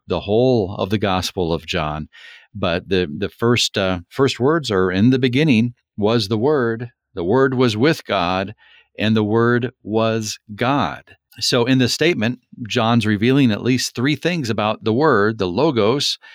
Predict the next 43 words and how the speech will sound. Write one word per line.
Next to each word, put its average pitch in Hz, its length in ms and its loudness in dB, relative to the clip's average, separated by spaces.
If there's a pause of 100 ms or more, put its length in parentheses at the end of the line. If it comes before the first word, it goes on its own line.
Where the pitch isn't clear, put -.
(320)
The 110 340 -4
Word 151 500 2
of 101 180 -2
God 143 340 0
here 101 560 -4 (140)
is 98 540 -2 (200)
in 139 160 4
the 165 100 0
beginning. 113 560 -2 (320)
So 98 560 0
when 113 220 2
the 101 120 4
world 131 440 2
was 123 280 2
created, 107 680 0 (100)
I 87 40 -10
mean, 90 160 -4
there 92 140 2
are - 120 -2 (400)
echoes 120 420 0
here 120 240 2
of 98 100 0
Genesis 117 520 -2
one 82 260 -4
one. 80 280 -6
"In 92 180 -2
the 95 80 -6
beginning, 120 480 0
God 90 300 -4
created 113 300 0
the 101 80 -2
heavens 110 260 -2
and 101 80 -6
the 117 120 2
earth." 117 240 2 (420)
And 87 180 -8
John 127 280 2
starts 98 360 -2
off 95 300 -2
with, 92 200 -4
"In 98 140 0
the 101 80 -2
beginning 104 460 -2